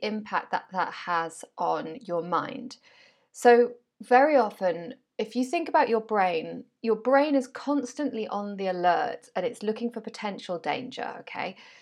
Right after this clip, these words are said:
So that's why notifications affect us so much. That's why we get distracted. And depending on your culture, you'll have a different level of background normal, okay?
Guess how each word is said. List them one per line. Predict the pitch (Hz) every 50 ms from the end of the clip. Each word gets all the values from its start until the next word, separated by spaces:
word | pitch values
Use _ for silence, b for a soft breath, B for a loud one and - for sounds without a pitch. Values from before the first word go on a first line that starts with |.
| B
So | B - - 175 175 170 165 -
that's | - 233 240 - - -
why | - 220 214 220 214 214 208
notifications | 202 190 185 180 180 - - - - 165 - 214 233 233 240 240 - 247 240 233 214
affect | 226 - - 220 202 - - -
us | 202 190 -
so | - - 202 196 196
much. | 190 196 196 190 190 190 - - -
That's | - - - -
why | - 202 214
we | 208 208
get | 208 196 - -
distracted. | - 160 - - - - 208 202 - - - - 214 208 208 208 202 - b b b b b b b -
And | 220 214
depending | 240 240 226 240 277 269 285 302 302
on | 294 294 285
your | 262 247 233 233
culture, | 233 - 226 220 - - - - - - 131 175 214 - b b b b b
you'll | - 196 196
have | 196 - 220 208 208 202 202 202 - -
a | -
different | - - - 240 240 240 - - 214 202 202 190 -
level | 196 190 190 185 185 185 - 175 175 170 -
of | 175 165 160 160 160 160 - - - _ _
background | - - - - - - 180 156 156 160 160 165 -
normal, | 180 175 175 170 160 - 127 123 123 113 - 190 _ _ -
okay? | - - - - 139 170 196